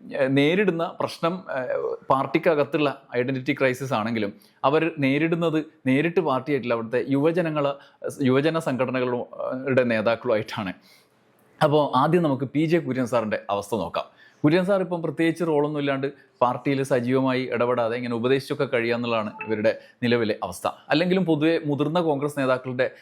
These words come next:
സ്ഥിതിയൊക്കെ അങ്ങനെ തന്നെയാണ്. മുൻ കെ പി സി സി പ്രസിഡന്റുമാരുണ്ടല്ലോ, മുല്ലപ്പള്ളി രാമചന്ദ്രൻ സാറ്,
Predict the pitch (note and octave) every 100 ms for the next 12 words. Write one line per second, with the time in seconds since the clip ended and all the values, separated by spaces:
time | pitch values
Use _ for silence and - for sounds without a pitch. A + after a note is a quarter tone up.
0 | _ - B2+ B2 B2 G#2+ G#2 G#2+ G2 F2+
1 | - C3+ C#3+ D3+ C#3 A#2 C3 C3 C3+ B2
2 | C3 A#2+ A#2 G#2+ F#2 F#2 - - A#2 A#2
3 | A#2 A2 G#2+ G#2+ G#2 G#2+ G#2+ G#2